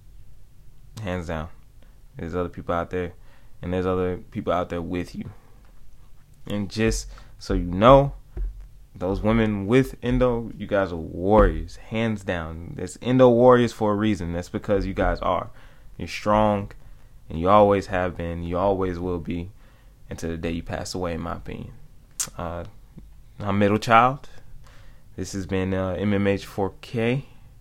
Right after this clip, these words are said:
uh, endometriosis. Uh, we gonna find a way to fix it.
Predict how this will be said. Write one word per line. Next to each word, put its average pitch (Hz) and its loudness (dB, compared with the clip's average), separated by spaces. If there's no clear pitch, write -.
uh, 92 -2
endometriosis. 101 -6
Uh, 95 -4
we 104 -4
gonna 113 0
find 117 -4
a 127 -2
way 147 -2
to 147 -6
fix 180 -8
it. - -14